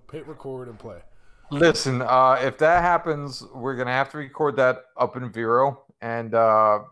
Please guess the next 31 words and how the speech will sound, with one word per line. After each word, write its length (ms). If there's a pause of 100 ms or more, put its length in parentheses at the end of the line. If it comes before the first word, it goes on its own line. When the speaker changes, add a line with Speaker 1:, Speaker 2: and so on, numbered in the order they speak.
(180)
Speaker 2:
Kyle's 420
gonna 160
have 180
to 80
be 320
on 240
that 220
episode 560 (680)
'cause, 540
uh, 280
that's 300
always 360
a, 260
uh, 240
that's 200
always 180
a 60
great 260
time. 300 (160)
That's 260
a 60
Speaker 1:
Oh. 40
Speaker 2:
game. 380 (680)
Speaker 1:
That's 220
Speaker 2:
Apparently 380
Speaker 1:
a 40
game 120
that 120
is 180 (200)
hilarious. 720 (220)
Speaker 2:
Yes, 500